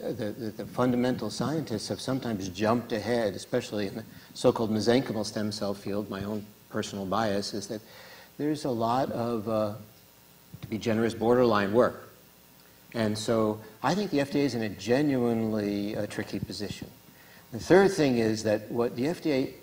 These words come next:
is best at regulating is what we call C M C, the quality control, and how are the cells, are the cells from, uh, hospital A the same as hospital B? How identical are they? Can you ship them? Ca-, do they kept in the fri-,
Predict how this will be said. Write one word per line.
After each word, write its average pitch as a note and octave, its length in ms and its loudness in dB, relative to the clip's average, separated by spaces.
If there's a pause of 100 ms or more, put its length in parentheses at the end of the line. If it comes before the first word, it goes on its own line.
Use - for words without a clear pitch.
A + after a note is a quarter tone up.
(120)
is A#2+ 160 -2
best D#3 480 2
at A#2+ 160 0
regulating G#2 960 0 (560)
is A#2 120 -4
what A#2 120 6
we A2+ 80 6
call A2+ 180 2
C B2+ 240 4
M A2+ 140 4
C, A2 320 2
the G2+ 120 -2
quality B2 400 4
control, F#2+ 680 0 (320)
and A2 160 2
how B2+ 240 8
are A#2 200 6
the G2+ 100 0
cells, A2 340 6
are G2+ 80 4
the B2+ 140 -6 (220)
cells B2 340 10
from, G#2 300 -2 (320)
uh, A2 160 2
hospital A2 460 8
A A2 160 10
the G#2 80 2
same A2 260 6
as G#2+ 100 2
hospital G2+ 560 4
B? C3 500 4 (140)
How G#2+ 200 2
identical A#2+ 580 2
are A#2+ 140 4
they? A2+ 120 4
Can G2+ 220 -2
you G2 160 -4 (160)
ship - 340 2
them? A#2+ 460 2 (300)
Ca-, A2+ 160 -4
do G#2+ 140 2
they F#2 180 2
kept A#2+ 280 -2
in A2 60 0
the G#2 80 0
fri-, B2+ 180 -6